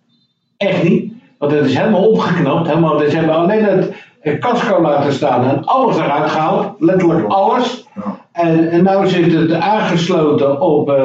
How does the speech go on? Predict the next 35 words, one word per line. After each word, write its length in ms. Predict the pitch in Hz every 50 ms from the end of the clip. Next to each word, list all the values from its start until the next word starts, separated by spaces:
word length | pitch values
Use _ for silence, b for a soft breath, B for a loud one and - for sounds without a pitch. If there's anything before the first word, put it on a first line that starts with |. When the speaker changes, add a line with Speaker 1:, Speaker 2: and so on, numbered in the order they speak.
| 131 131 131
Speaker 1:
een 120 | 143 139
soort 240 | - 165 156 135 -
centrale 500 | 143 143 135 143 143 143 139 139 127 123
verwarming. 760 | 123 127 127 139 147 151 151 160 185 202 220 220 - B B B B B B B B B B B
Hè? 300 | _ 165 180 196 196 185 - - - _ _
Met 200 | - 147 143 139 127
blokverwarming. 960 | 147 165 185 185 180 180 185 180 190 190 185 185 190 202 220 226 233 - - -
Speaker 2:
Oh 220 | - 190 - 113 104
jee. 340 | 95 95 101 113 - - - _ _
Speaker 1:
Ja, 300 | _ 190 160 156 180 190
ik 80 | 180 -
zeg 220 | 190 190 175 170
juist, 400 | 196 196 - - 117 110 - 180
oh 160 | 208 202 202
jee. 440 | 185 156 131 - - - - - b b b b b b
Want, 180 | - 170 165
eh, 340 | - 190 190 196 190 190 196
je, 280 | 180 170 165 180 220 220
je, 300 | 226 220 - - 165 156
Kees 260 | 165 226 226 220 185
heeft 200 | 180 175 170 165
dat 220 | 180 185 185 220 233
ook 100 | 214 180
op 120 | 180 165
zijn 160 | - 156 147 127
huis, 200 | 113 110 110 110
hè. 160 | 160 196 220 - B B B B B B
Ja, 100 | B 170
je 160 | 170 175 180
betaalt 360 | 175 190 185 214 202 196 190 175
voor 80 | 175 175
de 100 | 196 190
buren 340 | 190 220 220 196 185 185
mee, 280 | 196 226 226 196 151 151
hè. 280 | - - - - -